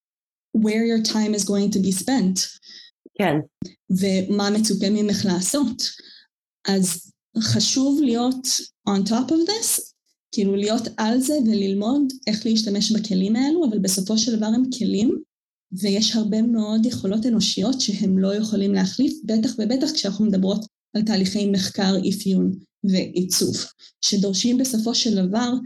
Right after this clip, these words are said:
Speaker 1: הרבה מאוד judgment, הם גם דורשים היכרות עמוקה של מה זה להיות בן אדם, ובואי, צ'אט ג'י פי טי, הוא לא ידע מה זה להיות בן אדם,
Speaker 2: מהמם.
Speaker 1: הוא לא מבין את החוויה של משתמשים, הוא, אין לו איך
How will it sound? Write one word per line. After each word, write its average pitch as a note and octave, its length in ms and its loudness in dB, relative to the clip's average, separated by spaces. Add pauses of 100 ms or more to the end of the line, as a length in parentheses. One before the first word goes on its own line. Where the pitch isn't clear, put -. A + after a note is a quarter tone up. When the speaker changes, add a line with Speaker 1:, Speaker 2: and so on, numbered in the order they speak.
(140)
Speaker 1:
הרבה G3 220 2
מאוד A3+ 240 2
judgment, F#3+ 680 0 (280)
הם G#3+ 120 4
גם F#3+ 240 2 (180)
דורשים F#3+ 420 2
היכרות C#4 560 0
עמוקה A#3+ 520 0
של F#3+ 320 0 (280)
מה G3+ 220 2
זה F4+ 140 2
להיות A3+ 420 0
בן G#3 160 2
אדם, F#3 460 0 (440)
ובואי, G3 640 0
צ'אט A#3+ 240 0
ג'י F#4 160 0
פי A3 160 2
טי, B3 380 -4
הוא G3 140 0
לא G3+ 80 0
ידע B3+ 280 2
מה C4 200 2
זה B3+ 100 0
להיות A#3 220 0
בן B3+ 140 2
אדם, G3 280 2 (260)
Speaker 2:
מהמם. F3+ 240 2 (220)
Speaker 1:
הוא F#3+ 160 0
לא G3 140 2
מבין A#3+ 340 2
את C4+ 100 0
החוויה G#3+ 360 0
של C4 160 2
משתמשים, F#3+ 800 0
הוא, F#3 260 0 (360)
אין G#3+ 180 2
לו D4+ 100 2 (120)
איך - 420 -2